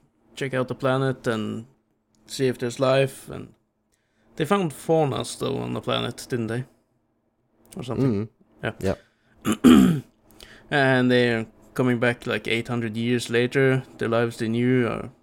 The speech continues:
Speaker 1: don't exist anymore, and, a-, and they know this beforehand. And then they get back, and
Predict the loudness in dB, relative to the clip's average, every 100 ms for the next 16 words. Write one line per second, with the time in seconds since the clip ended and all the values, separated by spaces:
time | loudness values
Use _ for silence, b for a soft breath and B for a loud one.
0 | _ _ _ _ _ _ _ -8 -6 -6
1 | -4 -2 0 0 0 0 -2 -4 -10 -16
2 | _ _ _ _ B B B B B _
3 | _ _ _ _ _ 0 4 6 8 8
4 | 8 4 4 0 -2 -4 -2 0 2 2
5 | 0 -2 -18 _ _ _ _ _ -8 -2
6 | 0 0 0 0 2 0 0 -4 -8 -6
7 | -6 -8 -12